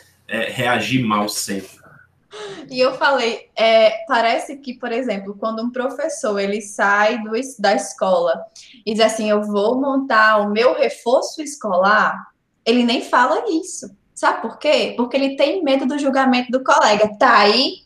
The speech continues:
Speaker 2: agora quer ser dona do negócio dela. Mulher, vai distribuir currículo. Mulher vai tentar aquele concurso, vai sair concurso tal.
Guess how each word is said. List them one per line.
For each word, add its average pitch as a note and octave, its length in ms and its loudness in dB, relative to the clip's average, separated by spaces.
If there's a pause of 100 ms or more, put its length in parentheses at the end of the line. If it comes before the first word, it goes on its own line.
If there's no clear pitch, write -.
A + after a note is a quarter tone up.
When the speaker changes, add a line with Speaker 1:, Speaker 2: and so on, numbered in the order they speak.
(440)
Speaker 2:
agora B3 420 4
quer C#4+ 120 0
ser B3+ 240 2
dona A#3 260 2
do B3 80 -2
negócio A#3 680 2
dela. G3+ 280 0
Mulher, C4 440 0
vai B3+ 140 -2
distribuir C#4+ 460 -8
currículo. A#3+ 840 -6 (520)
Mulher F4+ 320 4
vai F#4+ 160 2
tentar F#4+ 320 2
aquele G4 280 2
concurso, E4 840 0
vai C#4 160 2
sair D#4+ 220 0
concurso D#4+ 500 -2 (160)
tal. A#3 560 4